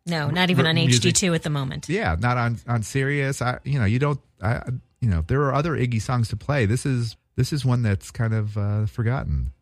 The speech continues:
Speaker 1: Yeah. Hey, did you know, speaking of Iggy, Iggy Pop, as
Speaker 2: You
Speaker 1: we
Speaker 2: have a
Speaker 1: were.
Speaker 2: do you have a fun fact?
Speaker 1: No,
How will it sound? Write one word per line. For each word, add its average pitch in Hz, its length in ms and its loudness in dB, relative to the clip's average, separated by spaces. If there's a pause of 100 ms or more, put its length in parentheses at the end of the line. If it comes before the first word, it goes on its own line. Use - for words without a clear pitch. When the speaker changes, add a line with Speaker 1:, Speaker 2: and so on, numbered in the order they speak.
Speaker 1:
Yeah. 185 360 -2 (840)
Hey, 403 200 -8
did 403 160 0
you 587 120 -2
know, 311 300 2
speaking 254 440 -4
of 190 80 -2
Iggy, 185 260 -4 (320)
Iggy 196 240 4
Pop, 180 240 4
as 180 120 2
Speaker 2:
You 131 60 4
Speaker 1:
we 123 60 8
Speaker 2:
have 131 80 6
a - 40 6
Speaker 1:
were. 202 220 6 (140)
Speaker 2:
do 113 100 2
you 107 60 6
have 104 120 4
a 104 60 4
fun 107 200 0
fact? 107 420 -2
Speaker 1:
No, 359 80 6